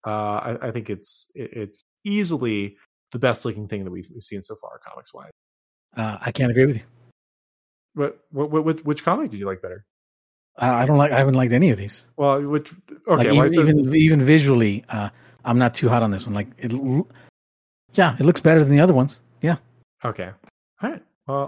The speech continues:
Speaker 1: hopefully you'll like, um, maybe what the last three issues have got going on a little bit more. But yeah, I think, like, as a fun little thing, like, like, a very, this is a very small bit, but, like, telling, like, multiple stories, uh, and, like, I think pretty, pretty funny comedic moments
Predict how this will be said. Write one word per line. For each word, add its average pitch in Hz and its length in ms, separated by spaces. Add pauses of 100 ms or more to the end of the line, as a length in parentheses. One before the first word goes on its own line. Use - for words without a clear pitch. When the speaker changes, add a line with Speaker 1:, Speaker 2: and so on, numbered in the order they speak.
Speaker 1:
hopefully 165 800
you'll 139 200
like, 120 340 (140)
um, 107 600 (460)
maybe 110 160
what 113 140
the 113 100
last 110 300
three 104 160
issues 101 300
have 117 80
got 101 360
going 101 220
on 98 60
a 98 80
little 98 100
bit 98 160
more. 90 320
But 98 280
yeah, 131 180
I 135 80
think, 147 220
like, 135 180
as 135 120
a 127 60
fun 151 200
little 151 180
thing, 147 400
like, 123 200
like, 123 140
a 117 80
very, 160 220
this 185 100
is 185 80
a 156 60
very 151 180
small 131 320
bit, 127 240 (420)
but, 139 80
like, 120 140
telling, 131 320
like, 120 160
multiple 127 320
stories, 117 680 (580)
uh, 110 340
and, 117 120
like, 104 220 (600)
I 139 100
think 113 160
pretty, 120 520 (180)
pretty 127 300
funny 117 480
comedic 120 400
moments 110 580